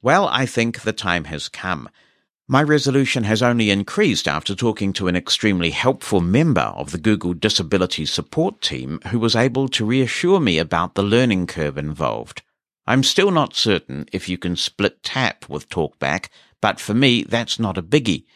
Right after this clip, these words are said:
since I would use Braille screen input or whatever the TalkBack equivalent is called.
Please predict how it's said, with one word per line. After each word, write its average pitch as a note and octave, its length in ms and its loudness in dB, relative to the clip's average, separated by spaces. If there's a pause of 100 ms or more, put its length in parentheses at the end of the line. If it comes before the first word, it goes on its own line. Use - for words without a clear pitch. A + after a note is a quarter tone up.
(120)
since F#2 260 -2
I F#2+ 140 2
would E2+ 200 -6
use D#2+ 260 -4
Braille E2+ 360 2
screen D#2 420 -2
input G2+ 720 -2
or D#2 200 0
whatever D2+ 260 0
the C#2 120 -8
TalkBack E2 580 -2
equivalent F#2 540 -2
is C2 120 -6
called. A#2+ 440 0